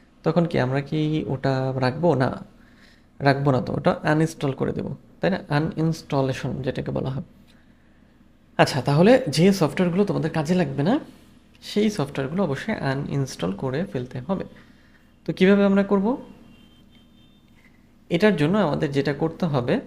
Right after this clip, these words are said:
আমাদের আইসিটি যন্ত্রের বা যদি আমরা অ্যাপসের কথা বলি যে,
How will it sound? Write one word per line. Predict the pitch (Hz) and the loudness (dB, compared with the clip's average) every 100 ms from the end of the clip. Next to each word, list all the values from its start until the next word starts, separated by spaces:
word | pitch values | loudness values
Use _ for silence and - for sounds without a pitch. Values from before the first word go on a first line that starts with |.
| - | -10
আমাদের | - 131 131 131 - - - - _ _ _ _ _ | -8 -4 -4 -6 -10 -20 -20 -20 _ _ _ _ _
আইসিটি | - 151 190 170 | -2 0 2 2
যন্ত্রের | 147 123 - - - - | 0 0 0 -2 -4 -6
বা | 127 127 - - - - 110 | -4 -2 -6 -10 -16 -12 -4
যদি | 139 135 | -2 0
আমরা | 131 | 0
অ্যাপসের | 135 135 180 143 | 0 0 0 0
কথা | 139 | -2
বলি | 127 147 | -2 -2
যে, | 214 139 | 0 -2